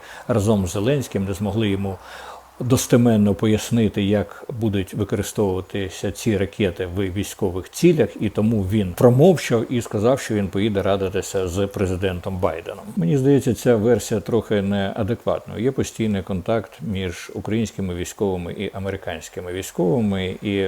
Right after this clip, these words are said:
взагалі всі ці розмови, утрясання планів, узгодження відбуваються на рівні військових відомств. Якби Блінкен хотів почути про можливе застосування ракет в глибину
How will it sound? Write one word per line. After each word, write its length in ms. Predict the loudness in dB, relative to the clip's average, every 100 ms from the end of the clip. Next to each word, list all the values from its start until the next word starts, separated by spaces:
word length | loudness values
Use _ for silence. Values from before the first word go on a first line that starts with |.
| -2
взагалі 300 | -4 -2 -2
всі 200 | -2 -4
ці 140 | -6 -2
розмови, 460 | -2 0 0 2
утрясання 680 | 0 -2 -6 -4 -4 -4 -6
планів, 480 | -2 0 2 2 -2 -6 -18 -18 -14 -2
узгодження 680 | 0 2 4 4 4 0 0
відбуваються 680 | -2 0 2 2 0 -2
на 100 | 0
рівні 260 | 0 0 0
військових 560 | -2 -2 0 0 -2
відомств. 520 | -4 -6 -8 -16 -18 -6
Якби 380 | 0 2 4 4
Блінкен 560 | 4 2 0 0 -2 -2
хотів 380 | -6 -2 -2
почути 580 | -2 -6 -2 -2 0 -2
про 360 | -2 0 2 2
можливе 380 | 2 4 2 0
застосування 680 | -4 -4 -4 -2 0 0 -4
ракет 340 | -2 -2 -2
в 40 | -2
глибину 520 | -4 -4 -4 -4